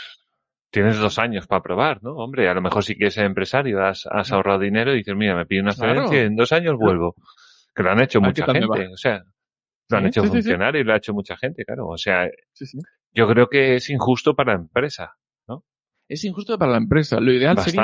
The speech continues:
Speaker 2: que el
Speaker 1: Bastante.
Speaker 2: empleado tuviese lo que se habla de la libertad financiera, y, "Oye, mira, pues tengo veinticuatro meses de libertad financiera porque me los he ahorrado, porque la inflación
Speaker 1: Ujú.
Speaker 2: no me los ha robado", ¿no? <laughs>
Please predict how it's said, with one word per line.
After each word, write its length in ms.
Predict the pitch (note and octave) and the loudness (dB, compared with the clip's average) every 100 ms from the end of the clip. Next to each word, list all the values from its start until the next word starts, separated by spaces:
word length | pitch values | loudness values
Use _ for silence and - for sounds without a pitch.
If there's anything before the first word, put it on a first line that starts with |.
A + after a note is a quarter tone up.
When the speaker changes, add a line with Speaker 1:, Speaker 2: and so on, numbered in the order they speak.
| A3 | 0
Speaker 2:
que 80 | C#3 | 0
el 40 | |
Speaker 1:
Bastante. 40 | A#2 | -2
Speaker 2:
empleado 680 | A2+ A2+ B2+ G3+ D3 F3 - _ | -2 -2 0 2 0 -2 -6 _
tuviese 500 | - C3+ E3+ C#3+ B2 - | -6 -4 -4 -4 -8 -10
lo 100 | A2 | -20
que 180 | A2+ | -20
se 140 | - D#3 | -4 -2
habla 140 | D3+ | 0
de 80 | G#2+ | 0
la 100 | A2 | -2
libertad 400 | A#2 A2+ - E3+ | 0 -2 0 -2
financiera, 640 | - D3+ D3+ F#3+ D#3 E3 _ _ _ | 0 -2 0 4 4 2 _ _ _
y, 60 | B2+ | -4
"Oye, 160 | D#3 | -2
mira, 200 | E3+ D3+ | -2 -2
pues 180 | C3+ - | -2 -2
tengo 340 | F3 G3 - _ | -2 -2 -6 _
veinticuatro 720 | C#3 C#3+ C3+ C3+ - F#3+ F#3 | -2 -2 -2 -6 -2 0 0
meses 300 | F3+ F#3+ F#3+ | 0 -2 -4
de 80 | D#3+ | -4
libertad 400 | E3 D#3 D#3 F3 | -2 -2 -2 -2
financiera 500 | F3+ E3 D#3+ F#3+ C#3 | -2 -4 -2 0 0
porque 240 | - C#3 C#3 | 0 0 0
me 100 | C#3 | 2
los 220 | C#3+ - | 2 2
he 60 | |
ahorrado, 500 | F3 D#3 F3 D#3+ C#3+ - _ _ | 2 4 4 2 2 -4 _ _
porque 200 | - C#3 | 0 2
la 40 | |
inflación 360 | C3+ D3 C#3+ F3 | 4 2 2 2
Speaker 1:
Ujú. 60 | F3 | 0
Speaker 2:
no 80 | |
me 60 | E3+ | 0
los 140 | E3 | 0
ha 60 | D#3 | 2
robado", 320 | C#3 A#2 A2+ | 4 2 2
¿no? 160 | E3+ F#3 | 2 2
<laughs> 560 | F3+ E3+ E3 D#3+ - | 2 0 0 0 -2